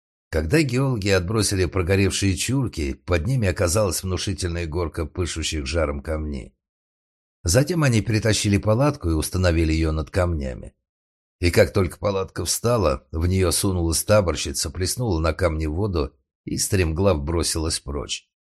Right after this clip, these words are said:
Внутри палатки раздался хлопок, её бока резко вздулись,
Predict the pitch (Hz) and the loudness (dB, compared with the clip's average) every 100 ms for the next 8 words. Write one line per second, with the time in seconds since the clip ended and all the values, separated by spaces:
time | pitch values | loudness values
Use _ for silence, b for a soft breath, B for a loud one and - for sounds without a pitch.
0 | _ _ _ 69 80 76 143 143 107 104 | _ _ _ -4 -2 0 -2 2 2 4
1 | 123 - 87 85 78 92 - 85 85 78 | 2 2 2 2 4 2 2 -4 -2 -2
2 | - 101 - 78 76 71 73 78 82 80 | 0 -4 -2 0 0 0 -2 0 0 2
3 | 73 - 80 76 71 98 87 67 - | 0 -4 -6 -6 -4 -2 0 -2 -6